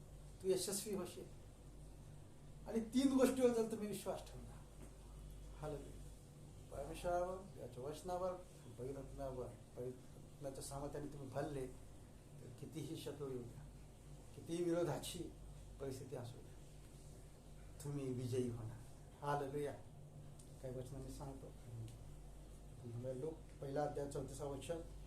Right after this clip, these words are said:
मरियाला जेव्हा देवदूताने संदेश दिला, तेव्हा ती म्हणाली, "हे कसे घडून येईल?" हालेलुया. "मला पुरुष ठाऊक नाही, आणि मला पुरुष ठाऊक नसताना, मी कुमारी असताना, माझा कुणाशी संबंध नस-, नसताना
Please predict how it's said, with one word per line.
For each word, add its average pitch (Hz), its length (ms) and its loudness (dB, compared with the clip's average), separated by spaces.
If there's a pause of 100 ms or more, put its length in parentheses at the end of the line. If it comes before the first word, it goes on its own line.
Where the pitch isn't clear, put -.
(640)
मरियाला 139 580 6
जेव्हा 135 340 4
देवदूताने 135 500 -2
संदेश 139 360 0
दिला, 139 280 -2 (500)
तेव्हा 123 220 -4
ती 147 80 2
म्हणाली, 143 320 2
"हे 160 220 4
कसे 196 240 4
घडून 170 200 8
येईल?" 175 240 2 (880)
हालेलुया. 147 400 0 (1300)
"मला 139 240 2
पुरुष 147 240 0 (120)
ठाऊक 147 220 -2
नाही, 117 180 -6 (840)
आणि 123 100 -4
मला 131 160 2
पुरुष 147 260 -2 (100)
ठाऊक 156 180 2
नसताना, 170 300 0
मी 170 140 0
कुमारी 165 340 4
असताना, 175 380 2
माझा 165 280 0
कुणाशी 160 380 -2 (100)
संबंध 160 360 0
नस-, 160 760 -2
नसताना 165 600 4